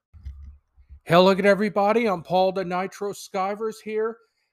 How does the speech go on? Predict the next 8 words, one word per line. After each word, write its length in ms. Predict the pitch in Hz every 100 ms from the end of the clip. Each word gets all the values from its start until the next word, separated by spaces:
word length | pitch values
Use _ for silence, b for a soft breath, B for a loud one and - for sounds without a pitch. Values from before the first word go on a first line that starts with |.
| _ _
Don't 240 | 175 175
forget 260 | 196 175 202
to 80 | 185
check 320 | - 208 202
out 160 | 202 202
our 220 | 175 170
Facebook 720 | - 226 285 - 233 214 -
group, 300 | 170 180 208